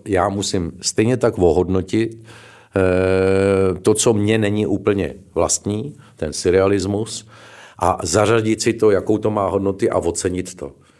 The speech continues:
Jo? A to je celý, eh, u vlastně těchto těch stylů aikido. Jo? To je otázka, co člověku vyhovuje,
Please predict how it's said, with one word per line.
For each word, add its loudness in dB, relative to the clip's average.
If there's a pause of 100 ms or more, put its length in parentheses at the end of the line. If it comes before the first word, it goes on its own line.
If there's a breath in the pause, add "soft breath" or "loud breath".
(260 soft breath)
Jo? 2
A 0
to 2
je 6
celý, -2 (380 loud breath)
eh, 4
u -2
vlastně 0
těchto 0
těch -2
stylů 0
aikido. -2 (100)
Jo? -12
To -4
je 2
otázka, 0
co -4
člověku 0
vyhovuje, -6